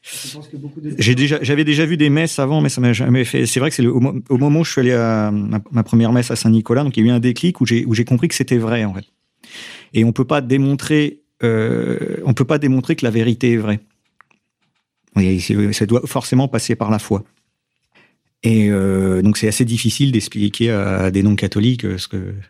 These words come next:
Speaker 2: ce que c'est, euh, essentiellement le catholicisme. Faut, faut, faut d'abord en faire l'expérience. Faut, il y a,
Speaker 1: Mhm.
Speaker 2: il y a une, il y a une, il faut, il faut, il y a une démarche volontaire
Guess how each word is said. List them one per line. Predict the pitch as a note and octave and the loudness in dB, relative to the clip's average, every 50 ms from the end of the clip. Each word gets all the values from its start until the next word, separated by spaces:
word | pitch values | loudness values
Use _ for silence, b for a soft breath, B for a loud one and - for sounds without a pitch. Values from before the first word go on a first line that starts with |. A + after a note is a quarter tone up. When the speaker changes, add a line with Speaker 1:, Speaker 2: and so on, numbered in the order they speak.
| _ _ | _ _
Speaker 2:
ce | - - | -20 -10
que | - - | -6 -6
c'est, | F#2+ - G2 G2+ | -2 -2 -2 -2
euh, | G2+ F#2+ F#2 F#2 F#2 F#2+ F2+ G2 - - | 0 0 0 -2 -2 -2 -2 -2 -4 -2
essentiellement | - - A2+ - - G#2+ G#2+ G#2+ | -2 -2 -2 0 2 2 2 2
le | |
catholicisme. | G#2 A2 G2+ A2+ G#2+ - F3 - - - | 0 -2 0 0 0 0 -2 -4 -4 -6
Faut, | - - - - A#2 A2 | -14 -10 -4 -2 -2 -2
faut, | |
faut | - - - - - B2 | -2 -4 -10 -6 -2 0
d'abord | A2+ G#2+ A2+ C3 B2+ | 2 2 2 2 0
en | B2+ | 0
faire | B2 - A#2 G#2+ | -2 -2 -2 -2
l'expérience. | G2+ - - C3 C3 B2+ A#2 A#2+ - | -2 -2 -2 0 0 0 0 -2 -6
Faut, | - G#2+ | -8 -6
il | G2+ | -4
y | |
a, | G2 | -4
Speaker 1:
Mhm. | F#2+ F2+ G2 B C3 B2+ B2 B2 B2 B2 B B | -4 -4 -6 B -10 -10 -10 -10 -10 -12 B B
Speaker 2:
il | |
y | G#2 | 2
a | |
une, | G#2 G#2+ G#2 G2+ G2 G2 G2 G2 G2 G2 G2+ - - _ _ _ _ _ - - - - | 2 2 2 2 0 0 0 0 0 -2 -4 -6 -8 _ _ _ _ _ -20 -20 -12 -4
il | - | 0
y | G#2 | 2
a | |
une, | G2+ G2+ G2+ G2 F#2+ G2 G2 G2 G2+ G2+ - - - | 2 4 2 2 0 0 -2 -2 -2 -4 -6 -6 -8
il | G#2+ G#2 | -6 -4
faut, | - A#2+ A#2 A#2+ - | -2 -2 -2 -4 -6
il | - B2 | -10 -10
faut, | - - | -4 0
il | A2 | 2
y | A2 | 2
a | |
une | A2+ A2 | 4 4
démarche | A#2 B2+ B2 B2+ A#2+ A#2 | 2 2 0 0 -2 -2
volontaire | A2+ A2+ B2 B2+ B2+ B2 A#2+ C#3+ C3+ B2+ A2 F#2 | -2 -2 0 0 0 -2 -2 -2 -2 -2 -2 -6